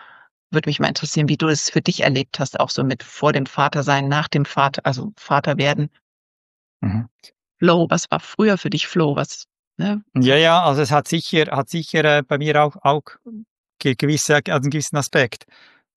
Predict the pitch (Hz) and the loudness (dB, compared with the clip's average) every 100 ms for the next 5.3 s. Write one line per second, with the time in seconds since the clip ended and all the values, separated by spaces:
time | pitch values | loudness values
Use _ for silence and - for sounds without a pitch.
0 | - 120 120 120 127 - 107 117 147 147 | -6 -2 0 -2 -6 -10 -4 2 4 4
1 | 147 135 165 - 131 139 135 135 143 143 | 0 -2 -4 -4 0 2 2 2 2 2
2 | 135 127 131 131 135 127 127 113 135 156 | 0 2 0 2 0 0 -2 -2 -2 -2
3 | 151 151 156 131 139 - 135 135 - 147 | -2 -4 -2 0 -2 -2 -2 -2 -2 -6
4 | 143 139 131 120 170 156 143 139 - 127 | -4 -4 -6 -6 -4 -2 -2 -4 -4 -2
5 | 139 139 | 0 0